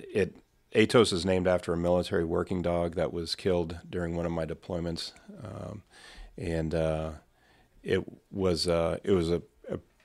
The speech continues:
bit of a tragic event for us because that was the, the second, um, dog that we had lost on that deployment. And, uh, and it, the, to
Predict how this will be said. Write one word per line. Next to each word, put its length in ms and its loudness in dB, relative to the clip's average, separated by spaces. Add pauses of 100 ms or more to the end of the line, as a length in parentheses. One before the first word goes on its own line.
(420)
bit 160 10
of 80 4
a 60 6
tragic 480 6
event 340 2
for 180 0
us 220 2
because 400 -6
that 160 -2
was 200 -8
the, 300 -4
the 120 -8
second, 420 -4 (220)
um, 560 -8 (160)
dog 300 2
that 120 -2
we 80 -2
had 140 -4
lost 340 -4
on 80 -2
that 140 -4
deployment. 540 -6 (500)
And, 360 0
uh, 340 2 (760)
and 220 2
it, 180 0 (1300)
the, 340 2 (840)
to 280 -2